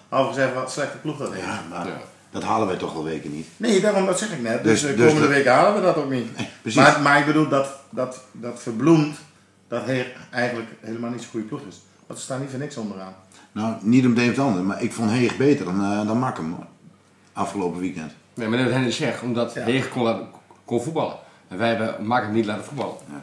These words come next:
Speaker 2: Ja.
Speaker 3: Ja, eerste kwartier.
Speaker 1: Ja, eerste kwartier.
Speaker 3: Ja, maar daarna niet meer.
Speaker 1: Ja, maar daarna niet meer.
Speaker 3: Zondag, eh, thuis tegen Schilde.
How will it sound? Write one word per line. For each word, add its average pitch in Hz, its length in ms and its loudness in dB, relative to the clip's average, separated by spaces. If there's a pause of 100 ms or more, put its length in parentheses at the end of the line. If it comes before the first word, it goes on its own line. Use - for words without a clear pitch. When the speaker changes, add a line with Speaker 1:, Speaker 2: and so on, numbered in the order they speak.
(220)
Speaker 2:
Ja. 101 100 -8
Speaker 3:
Ja, 87 60 -4
eerste 107 220 -2
kwartier. 107 400 -6
Speaker 1:
Ja, 113 160 2
eerste 113 220 -2
kwartier. 107 220 -8
Speaker 3:
Ja, 113 60 0
maar 110 100 0
daarna 101 200 -4
niet 107 100 -4
meer. 120 100 -4 (100)
Speaker 1:
Ja, 104 120 -4
maar 95 100 -12
daarna 98 200 -10
niet 104 100 -12
meer. 101 80 -14 (340)
Speaker 3:
Zondag, 160 400 0
eh, 143 200 6 (280)
thuis 135 220 -2
tegen 131 160 -2
Schilde. 170 400 -2